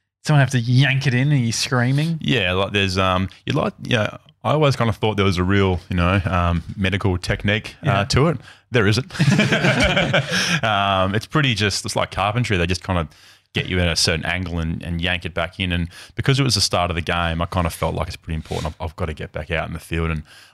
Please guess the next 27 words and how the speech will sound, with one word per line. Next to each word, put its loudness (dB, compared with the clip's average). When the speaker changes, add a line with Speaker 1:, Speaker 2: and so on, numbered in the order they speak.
Speaker 2:
I -6
taped -2
it -2
up, -2
and -8
because -4
the 0
adrenaline 2
was 0
so, 0
so -2
high, 2
I -6
kind 2
of 0
Speaker 1:
Mm. -12
Speaker 2:
actually -2
felt -4
all -4
right 2
after 0
it. -4
I 0
actually -2
didn't -2
feel -2
too, -4